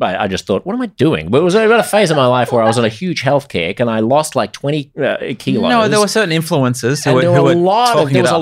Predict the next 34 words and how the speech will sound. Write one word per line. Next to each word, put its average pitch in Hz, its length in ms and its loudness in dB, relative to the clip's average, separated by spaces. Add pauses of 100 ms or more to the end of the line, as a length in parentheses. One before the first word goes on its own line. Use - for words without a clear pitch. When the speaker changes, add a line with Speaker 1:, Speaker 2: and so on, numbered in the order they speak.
Speaker 1:
lot 208 220 0
of 247 100 -2
science 170 560 -2
about 135 320 0
how 135 440 -2
this, 131 340 -4
uh, 113 340 0
this 123 160 -6
diabetes, 135 720 -2
uh, 127 180 -2
medication, 104 520 0
which 107 120 -4
is 104 60 -6
very 147 220 0
safe, 131 320 -2
which 101 80 -10
is 98 100 -10
taken 110 260 -8
by 87 120 -2
hundreds 139 260 -2
of 127 60 0
millions 113 240 -2
of 98 100 -12
people 104 240 -4
every 92 180 -2
day, 85 340 0 (420)
um, 101 480 0 (160)
is - 600 -2
a, 123 300 2
is, 120 140 -2 (120)
uh, 135 60 2
is 131 380 2
a 117 60 0
clear 143 760 0